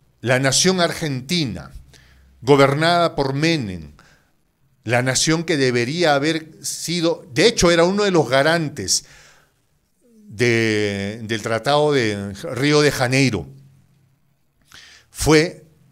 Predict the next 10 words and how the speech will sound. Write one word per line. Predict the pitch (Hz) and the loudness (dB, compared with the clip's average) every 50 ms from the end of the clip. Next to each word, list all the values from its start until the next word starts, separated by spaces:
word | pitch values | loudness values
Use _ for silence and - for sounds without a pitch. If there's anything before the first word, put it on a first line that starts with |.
| _ _ _ | _ _ _
el | 113 127 123 | -4 -2 0
señor | - 143 135 131 139 151 147 143 143 | 0 0 0 2 2 0 0 0 -2
Menem | 139 147 160 170 170 165 160 160 175 190 196 - - - - - _ _ _ _ | -2 0 0 0 0 -2 -6 -8 -10 -12 -16 -20 -20 -20 -20 -20 _ _ _ _
que | - 160 143 | -4 -4 -4
con | 135 127 120 | -2 0 0
un, | 117 131 147 165 165 160 156 143 131 120 110 107 120 139 | 0 0 0 -2 -4 -6 -6 -8 -8 -8 -10 -10 -8 -6
una | 135 151 160 139 | -2 -2 0 0
sarta | - - - 175 160 165 170 165 - - 165 151 139 | 0 2 4 4 4 4 2 0 -2 0 0 2 2
de | 131 127 | 2 0
galifardos | 113 117 113 113 107 - - 151 170 180 180 170 170 151 131 113 123 147 143 - - - | 0 0 -2 -2 -6 -2 0 4 4 4 4 2 -2 -6 -6 -6 -4 -2 -2 -2 -2 -4